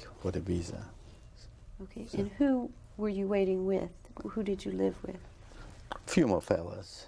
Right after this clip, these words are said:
Speaker 1: you know, we lived in a little town, and, uh, it was near, near, near a refugee camp. We, uh, most of the people lived in D P camps, you know, those di-, displaced person camps,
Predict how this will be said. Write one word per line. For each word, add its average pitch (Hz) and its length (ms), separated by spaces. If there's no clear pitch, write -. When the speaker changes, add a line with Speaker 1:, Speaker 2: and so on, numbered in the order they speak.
Speaker 1:
you 110 80
know, 98 280
we 101 80
lived 101 220
in 92 140
a 92 40
little 90 240
town, 92 540
and, 101 340
uh, 104 360
it 101 80
was - 540
near, 104 280
near, 101 280
near 107 280
a 92 40
refugee 92 540
camp. 87 300
We, 104 260
uh, 87 300
most 127 320
of 107 100
the - 60
people 104 240
lived 95 300
in 92 260
D 113 140
P - 240
camps, 80 520
you 107 60
know, 92 200
those 95 180
di-, 104 140
displaced 107 800
person 101 380
camps, - 460